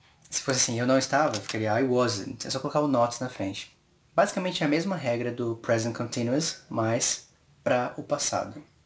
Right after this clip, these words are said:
Tá? Mais detalhes no grupo. <laughs> Vamos passar pra próxima agora.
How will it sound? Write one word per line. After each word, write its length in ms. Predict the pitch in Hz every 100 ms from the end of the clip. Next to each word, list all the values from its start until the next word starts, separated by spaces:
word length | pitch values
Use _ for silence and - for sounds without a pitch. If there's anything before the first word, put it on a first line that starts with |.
| _ - _ _ _ _ _ - - -
Tá? 240 | 123 160 - - - - - -
Mais 260 | 127 135
detalhes 600 | 147 147 120 117 120 -
no 100 | 131
grupo. 400 | 120 101 - 113
<laughs> 0 | -
Vamos 160 | 123
passar 220 | 113 -
pra 140 | - 117
próxima 360 | 113 110 127
agora. 320 | 117 95 113